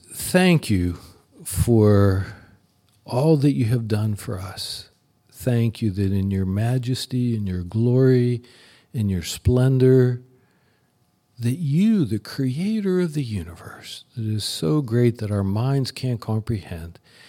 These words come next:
and yet you are greater. You existed before anything that we know existed. And yet you humbled yourself,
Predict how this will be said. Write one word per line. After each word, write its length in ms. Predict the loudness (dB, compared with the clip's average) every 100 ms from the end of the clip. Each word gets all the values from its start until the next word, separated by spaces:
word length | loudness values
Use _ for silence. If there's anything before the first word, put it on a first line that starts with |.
| _
and 220 | -2 2 4
yet 180 | 4
you 760 | 2 2 4 6 4 2 0 -6
are 160 | -4 -4
greater. 720 | -2 -4 -2 -2 -4 -8 -14 _ _ _ _ _
You 240 | 2 6 6
existed 640 | 4 2 0 0 -4 -4
before 880 | -6 -6 -6 -2 -2 -2 -6 -12 -20 _
anything 480 | -2 -2 -2 -4 -4
that 140 | -2 -2
we 160 | -2
know 380 | 0 -2 -4 -6
existed. 840 | -6 -6 -6 -10 -10 -14 -18 -20 _ _ _ _ _ _ _ _ _ -8
And 220 | -4 -2
yet 200 | -2 -2
you 520 | 0 2 4 4 4
humbled 420 | 2 -2 0 0
yourself, 680 | -2 -6 -6 -10 -10 -16 -20